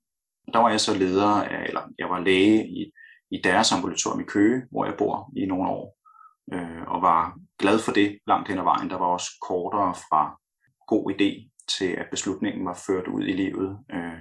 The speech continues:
ikke så meget nonsens overdokumentation, som jeg nogle gange synes, der kan være i det offentlige sundhedsvæsen, og et meget tættere samarbejde på tværs af sektorer, end jeg nogle gange oplevede, at det kunne være i, i hospitalsvæsenet.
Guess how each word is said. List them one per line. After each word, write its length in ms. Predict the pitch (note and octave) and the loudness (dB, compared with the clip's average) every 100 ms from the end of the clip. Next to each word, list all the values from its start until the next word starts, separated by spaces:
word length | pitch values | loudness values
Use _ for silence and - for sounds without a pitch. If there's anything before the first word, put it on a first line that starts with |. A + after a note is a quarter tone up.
| - | -4
ikke 160 | G2+ | -2
så 80 | - | 2
meget 260 | E2 E2 F2+ | 2 4 4
nonsens 460 | F#2 - G#2 G2 - - - _ _ - | 2 0 -4 -2 -2 -4 -12 _ _ 0
overdokumentation, 1000 | F#2 F#2 G2+ G2+ F#2 F2+ - - F#2+ - | 2 4 4 2 2 -4 -2 -2 -2 0
som 360 | - F#2 E2 - - | -2 -2 -2 -8 -6
jeg 120 | - | -4
nogle 220 | F2+ F#2 F#2+ | -2 -2 0
gange 220 | E2+ F2+ | -2 -2
synes, 260 | - F#2 | -2 -2
der 80 | G2 | -2
kan 120 | F2+ | -2
være 360 | E2 D#2+ E2+ F2+ - | 0 0 0 -2 -2
i 60 | |
det 100 | F2+ | 0
offentlige 320 | F#2+ G2+ A2 | 2 4 2
sundhedsvæsen, 680 | G2+ F#2 F#2 - - - F#2 G2 _ _ - - _ - | 2 0 -2 0 0 0 -4 -6 _ _ -20 -20 _ 0
og 120 | F2 | 0
et 100 | E2 | 4
meget 200 | E2+ G2 | 2 4
tættere 340 | - F#2+ F#2+ | 4 4 4
samarbejde 640 | F2 E2 F2 F#2+ F#2+ - - | 4 6 4 4 2 0 -4
på 60 | - | -4
tværs 400 | - E2+ E2+ - | 0 2 2 2
af 60 | |
sektorer, 720 | - F#2 - F2 E2+ F2+ F2+ | 0 -2 -2 0 2 2 2
end 180 | E2 D#2+ D#2+ _ - - | 0 -4 -8 _ -20 -6
jeg 120 | F2+ | 0
nogle 340 | F#2 G2+ A2+ A#2 | 4 6 6 6
gange 280 | C#2 - - | 4 2 0
oplevede, 460 | E2 - - F#2 | 0 0 -2 -2
at 40 | - | -4
det 80 | - | -6
kunne 180 | F2 E2 | -4 -2
være 200 | D#2+ E2 | -2 -4
i, 40 | E2 - | -10 -8
i 80 | - | -8
hospitalsvæsenet. 1000 | F2 - - F2 - - - - - | -6 -4 0 2 0 0 -2 -2 -6